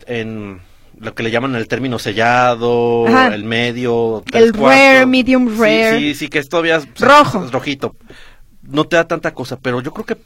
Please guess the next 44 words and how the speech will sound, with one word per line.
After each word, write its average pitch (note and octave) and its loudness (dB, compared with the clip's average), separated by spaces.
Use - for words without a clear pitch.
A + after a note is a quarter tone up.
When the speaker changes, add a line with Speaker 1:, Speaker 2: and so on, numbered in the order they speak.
Speaker 1:
algo D#3 -6
que D#3 -14
sí D3 -6
es, D#3 -4
se - -16
s-, - -18
sabe D3+ -2
feo D3 -4
es A#2+ -10
el A#2+ -6
Speaker 2:
El A2 -12
Speaker 1:
pollo B2 0
Speaker 2:
pollo. A3+ 4
Speaker 1:
sin, A#2+ -12
bien, B2+ -8
mal C3 -2
cocido. C3 -6
Speaker 2:
El C4 0
pollo F4 0
mal E4+ 0
cocido D#4+ 0
sabe C4 0
Speaker 1:
Guácala. C4 0
Speaker 2:
de, G#3 -8
o A#3+ -2
sea, A#3 -4
d-, G3+ -14
no C4 -2
le D4 0
puedo D4 -2
explicar. C#4 -6
Seguro G4 2
usted F4 -4
en E4 -2
casa A3+ -4
sabe. C4 -6
¿A - -4
Speaker 1:
Me E3+ 4
ha - 6
Speaker 2:
qué A3+ -4
Speaker 1:
pasado. A#3+ 2
Speaker 2:
sabe A#3+ 4
el A3 -4
pollo? F3 -8